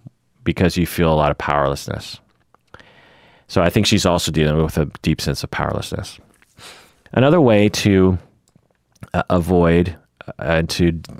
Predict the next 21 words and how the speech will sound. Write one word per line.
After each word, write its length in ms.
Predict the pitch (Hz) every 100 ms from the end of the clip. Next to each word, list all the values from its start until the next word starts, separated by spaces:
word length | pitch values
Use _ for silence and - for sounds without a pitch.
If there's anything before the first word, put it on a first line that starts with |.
| -
defend 560 | 95 - 82 76 82 85
against 360 | 85 78 -
the 80 | 87
pain 420 | - - 80 80 -
is 180 | 85 -
to 380 | - 82 82 82 - - - - _
suppress 440 | - 98 - 104 98
one's 200 | 90 92
emotions, 600 | 113 135 - 69 - - _ _ _ _ _ _ - _ _ _ _ -
um, 480 | 82 85 87 - - -
which 180 | 85
she 140 | - 78
does. 360 | 62 - - - _ _ _ _ - - -
Another 320 | 107 156 135
way 220 | 92 85
is 240 | 87 101 -
to 120 | 107
regress. 760 | 95 92 95 90 - - - - _ _ _ _ _ _ - - - - _ -
So 500 | - 110 98 95 95 - - _ _ - _
we 460 | - 95 95 92 95
all 640 | 113 117 117 87 87 95